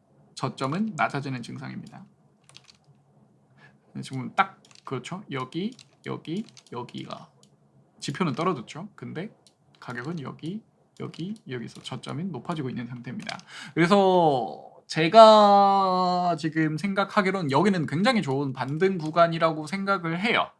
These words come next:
단기적 분석도 그렇고 큰 분석상으로도 그렇고, 만일에 혹시나 여기가 뚫릴 확률은 굉장히 제로에 좀,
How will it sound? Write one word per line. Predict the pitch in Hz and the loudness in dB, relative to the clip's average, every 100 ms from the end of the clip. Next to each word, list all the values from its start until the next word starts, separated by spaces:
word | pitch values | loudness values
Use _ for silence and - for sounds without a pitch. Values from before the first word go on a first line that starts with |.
| - | -8
단기적 | 160 180 226 226 220 | -4 -2 0 -2 -2
분석도 | 196 202 202 139 | -6 -6 -6 -2
그렇고 | 135 - - 247 302 311 - - | 0 -2 -6 -4 -4 -8 -20 -14
큰 | - 285 269 | -4 -2 -2
분석상으로도 | 254 208 190 175 160 160 131 | -2 -4 0 0 0 -2 -2
그렇고, | 135 120 - - 254 - - | -6 -6 -6 -4 -4 -6 -10
만일에 | - 202 269 359 | 2 4 4 4
혹시나 | 339 - - - - - 370 370 349 320 254 | 2 0 -4 0 2 2 2 4 8 8 8
여기가 | 233 254 226 | 6 6 0
뚫릴 | 262 262 262 | 0 0 0
확률은 | 233 247 240 247 240 294 311 262 | 2 0 -2 -6 -2 -2 -2 -2
굉장히 | 196 285 349 294 262 240 226 | 0 4 2 2 -2 -2 -2
제로에 | - 175 226 220 208 202 190 | 0 0 2 4 4 2 0
좀, | 202 190 | -6 -10